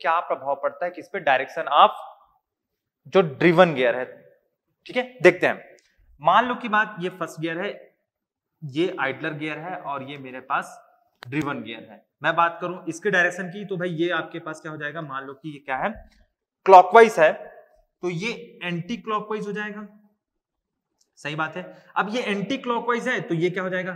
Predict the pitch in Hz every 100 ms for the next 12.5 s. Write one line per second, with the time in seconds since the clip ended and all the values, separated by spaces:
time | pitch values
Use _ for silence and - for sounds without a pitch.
0 | - 147 135 135 185 185 180 170 175 151
1 | 165 190 165 180 190 170 190 170 165 165
2 | 143 151 175 185 175 151 123 127 131 185
3 | 190 147 170 - - _ _ _ 151 156
4 | 139 170 170 160 147 - 160 170 170 143
5 | 120 139 170 196 139 143 185 _ _ _
6 | _ _ _ _ _ - 196 214 156 151
7 | - 233 - 214 196 214 175 135 170 165
8 | 240 233 226 226 180 156 156 - 208 208
9 | 190 190 196 208 196 - 202 196 190 190
10 | 220 151 127 127 131 117 113 - 170 185
11 | _ _ _ _ _ _ - 170 - 120
12 | 107 82 73 _